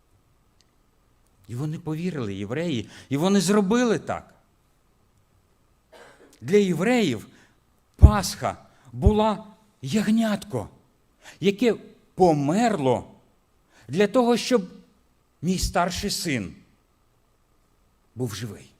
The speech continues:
Тобто ягнятко померло замість сина. І святкували євреї це. І до того моменту, коли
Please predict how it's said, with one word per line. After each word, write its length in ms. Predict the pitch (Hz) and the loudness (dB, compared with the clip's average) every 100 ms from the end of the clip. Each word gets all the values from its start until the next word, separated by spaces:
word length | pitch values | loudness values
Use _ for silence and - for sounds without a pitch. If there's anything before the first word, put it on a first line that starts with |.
| _ _ _ _ _ _ _ _ _ _ _ _ _ - - | _ _ _ _ _ _ _ _ _ _ _ _ _ -20 -4
Тобто 440 | - 220 - 220 - | 0 2 4 2 2
ягнятко 920 | 147 208 202 226 277 277 - 139 117 - - | -2 -2 0 0 0 0 0 0 0 -4 -2
померло 560 | 190 214 247 277 262 233 | 4 6 6 6 6 0
замість 540 | 175 233 240 - - | 2 2 2 0 -6
сина. 760 | - - - 151 117 104 85 85 _ _ _ _ _ _ _ _ _ _ _ _ _ _ _ _ _ _ _ _ _ _ _ _ _ _ _ _ _ _ _ | -6 -6 -4 -2 -2 -4 -8 -14 _ _ _ _ _ _ _ _ _ _ _ _ _ _ _ _ _ _ _ _ _ _ _ _ _ _ _ _ _ _ _
І 60 | 135 | -10
святкували 800 | - 160 175 - 180 208 214 156 | -8 -8 -12 -14 -10 -8 -6 -4
євреї 480 | 127 127 127 123 107 | -2 -2 -2 -4 -6
це. 300 | - 92 76 _ _ _ _ _ _ _ _ _ _ _ _ | -10 -12 -14 _ _ _ _ _ _ _ _ _ _ _ _
І 120 | 180 | -8
до 440 | 147 123 240 254 226 - - | -6 -2 0 0 -2 -4 -10
того 360 | - 254 196 202 | -2 0 2 2
моменту, 580 | 170 170 190 233 202 156 | 2 0 -2 -2 -2 -4
коли 500 | - 190 214 190 | -2 0 0 0